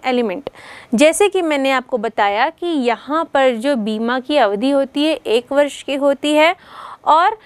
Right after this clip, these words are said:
एक चीज़ मैंने आपको ये भी बताई थी कि इस अवधि के अंतर्गत यदि जो संपत्ति जिसका बीमा कराया गया है वो अग्नि लगने की वजह से नष्ट हो जाती है,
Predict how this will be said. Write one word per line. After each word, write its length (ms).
एक 140
चीज़ 220
मैंने 180
आपको 240
ये 240
भी 140
बताई 460
थी 220
कि 120
इस 400
अवधि 380
के 160
अंतर्गत 800
यदि 520
जो 140
संपत्ति 640
जिसका 340
बीमा 380
कराया 460
गया 240
है 320
वो 120
अग्नि 480
लगने 340
की 180
वजह 280
से 200
नष्ट 440
हो 80
जाती 420
है, 180